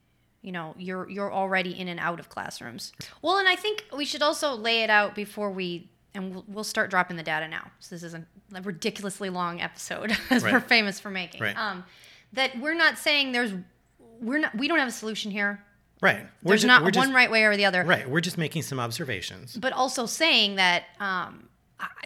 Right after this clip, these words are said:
Speaker 1: I do think that there is a problem
Speaker 2: Right.
Speaker 1: in the people,
Speaker 2: Right.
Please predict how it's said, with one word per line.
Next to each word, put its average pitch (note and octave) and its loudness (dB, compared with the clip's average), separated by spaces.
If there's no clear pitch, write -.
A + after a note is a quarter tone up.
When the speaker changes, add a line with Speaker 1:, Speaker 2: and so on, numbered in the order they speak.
Speaker 1:
I F#3+ 4
do G#3 -2
think A3+ -4
that G3+ -4
there F#3+ 0
is F#3+ -4
a F3 -2
problem - -2
Speaker 2:
Right. F#2+ -6
Speaker 1:
in G#3 -4
the F#3+ -2
people, F#3+ -4
Speaker 2:
Right. G2 -6